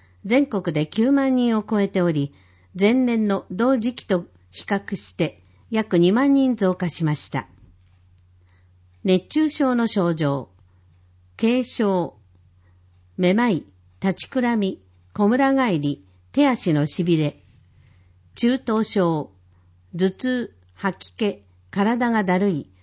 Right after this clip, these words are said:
集中力や判断力の低下、重症、意識障害、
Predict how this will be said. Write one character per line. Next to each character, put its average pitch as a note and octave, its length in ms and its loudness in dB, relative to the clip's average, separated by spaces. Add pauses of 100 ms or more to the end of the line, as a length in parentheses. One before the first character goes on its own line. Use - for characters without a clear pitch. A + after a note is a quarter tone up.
(220)
集 A#3 320 -2
中 A3+ 300 -4
力 F3+ 340 -2
や D3+ 240 0 (320)
判 A#3+ 260 2
断 C4+ 220 2
力 E3+ 260 -2
の D3 120 2
低 F3 260 -2
下、 D#3 280 -6 (920)
重 G3 240 0
症、 E3+ 520 -2 (960)
意 F#3+ 120 2
識 - 280 -2
障 C#4 300 0
害、 D3 360 -2